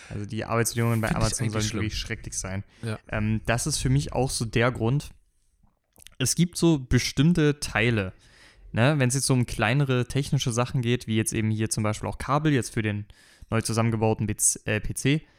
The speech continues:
Speaker 1: da gehe ich dann häufig über Amazon. Was für mich aber so ein ziemliches No-Go ist, weil ich da auch meinen lokalen Einzelhandel einfach unterstützen möchte,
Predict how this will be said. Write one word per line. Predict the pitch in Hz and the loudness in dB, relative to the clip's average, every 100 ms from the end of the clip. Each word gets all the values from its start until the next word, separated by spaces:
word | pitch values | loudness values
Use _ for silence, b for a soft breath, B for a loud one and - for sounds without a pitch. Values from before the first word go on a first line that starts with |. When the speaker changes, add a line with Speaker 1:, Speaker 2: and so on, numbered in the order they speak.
| b b b b b b - | b b b b b b 0
Speaker 1:
da | 113 | 2
gehe | 113 151 | 6 4
ich | 151 | 4
dann | 143 135 - _ - | 2 2 -4 _ -2
häufig | 131 139 139 127 | 4 6 4 2
über | 123 120 | 2 2
Amazon. | 110 110 110 - 90 92 - _ - | 0 0 0 -4 -8 -14 -16 _ -10
Was | 107 131 - | -2 0 0
für | - 127 | 2 2
mich | 147 160 | 2 2
aber | 139 | 0
so | 123 123 | 0 0
ein | |
ziemliches | 113 135 131 117 127 | 2 0 0 0 2
No-Go | 120 151 123 104 | 2 2 2 0
ist, | 123 - | -2 -4
weil | 110 107 110 113 - _ _ _ 127 | -2 0 0 -2 -6 _ _ _ -10
ich | - | -4
da | 123 107 | -2 -2
auch | 113 107 127 | -4 -6 -6
meinen | 107 104 - - - | -4 -4 -6 -12 -10
lokalen | 107 - 113 110 | -10 -6 -6 -4
Einzelhandel | 117 135 139 127 123 | -2 -2 0 0 -2
einfach | 113 110 | -4 -4
unterstützen | 110 107 - 143 - 110 | -6 -6 -4 -4 -2 -2
möchte, | 101 - 127 | -4 -2 -4